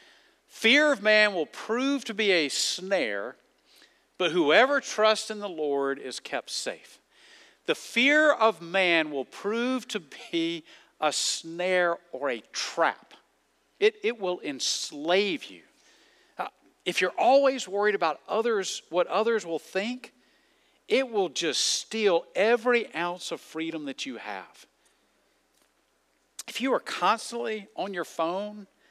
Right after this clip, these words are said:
checking for likes and shares and good comments, y-, you're, you're trapped by that. You're not free to live in the joy that the Lord has designed for you.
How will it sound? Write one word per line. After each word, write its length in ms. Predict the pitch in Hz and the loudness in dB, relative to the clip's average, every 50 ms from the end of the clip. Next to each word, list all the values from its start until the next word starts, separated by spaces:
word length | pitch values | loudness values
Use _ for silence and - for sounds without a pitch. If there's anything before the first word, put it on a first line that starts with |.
| _ _ _ _ | _ _ _ _
checking 520 | - - - - 185 196 196 - 220 208 202 | -8 -6 -2 0 0 0 0 -2 -6 -10 -8
for 200 | - 170 143 127 | -6 -4 -4 -4
likes 720 | 123 123 135 170 185 180 185 185 180 - - - - - - - | -2 -2 0 2 2 2 0 -2 -6 -8 -12 -12 -12 -14 -14 -14
and 160 | 139 131 117 | -12 -10 -8
shares 840 | - - - 175 170 170 175 180 180 180 180 180 180 160 - - - _ _ _ _ _ _ _ _ _ _ _ | -6 -6 -4 -2 -2 -2 -2 -2 -2 -4 -4 -6 -8 -10 -12 -14 -16 _ _ _ _ _ _ _ _ _ _ _
and 180 | - 127 123 117 | -12 -12 -10 -4
good 220 | 160 202 202 196 | -2 -2 -2 -2
comments, 840 | - - - 151 170 185 190 185 196 196 196 190 - - - - - - _ _ _ _ _ _ _ _ _ _ _ - | -4 -8 -6 -2 -2 -2 -2 -2 -4 -8 -8 -8 -10 -12 -14 -14 -14 -18 _ _ _ _ _ _ _ _ _ _ _ -14
y-, 120 | 220 254 - _ | -14 -14 -14 _
you're, 260 | 196 190 285 311 - - _ | -10 -8 -8 -8 -8 -12 _
you're 200 | - - 254 - - - | -6 -4 -4 -4 -4 -6
trapped 680 | - - - - - 262 277 254 202 - - - - - _ | -6 -6 -4 0 2 4 4 4 2 -2 -8 -16 -16 -6 _
by 200 | - 147 139 123 | 0 2 2 0
that. 420 | 110 117 101 - - - - - - _ _ _ _ _ _ _ _ _ _ _ _ _ _ | -2 -6 -10 -12 -14 -20 -20 -20 -20 _ _ _ _ _ _ _ _ _ _ _ _ _ _
You're 140 | 220 277 294 | 0 0 2
not 200 | 311 311 254 - | 2 2 0 -2
free 340 | - - - 175 226 240 | -6 -4 -2 0 0 2
to 80 | 262 226 | 0 -2
live 720 | 147 127 131 139 160 196 202 214 233 240 240 240 233 208 | -2 -4 -4 -2 0 2 2 4 4 4 4 2 0 -2
in 140 | 180 139 107 | -6 -10 -12
the 60 | 95 _ _ _ _ _ _ _ _ _ _ _ _ _ _ _ _ _ _ _ _ _ _ _ _ _ _ _ _ | -16 _ _ _ _ _ _ _ _ _ _ _ _ _ _ _ _ _ _ _ _ _ _ _ _ _ _ _ _
joy 420 | - - 180 190 202 220 233 240 226 | -6 -2 0 0 2 4 4 2 2
that 140 | 180 170 139 | 0 -4 -8
the 80 | 147 | -8
Lord 420 | 131 131 170 208 233 233 233 220 180 | -6 -2 2 4 6 6 6 4 2
has 180 | 165 143 - | -2 -10 -14
designed 560 | - 117 104 - 175 175 208 226 233 247 233 | -14 -12 -8 -6 -6 -4 -2 -2 -2 -2 -4
for 100 | - - | -6 -8
you. 400 | 240 226 233 247 254 262 262 247 | -10 -8 -6 -6 -6 -6 -8 -10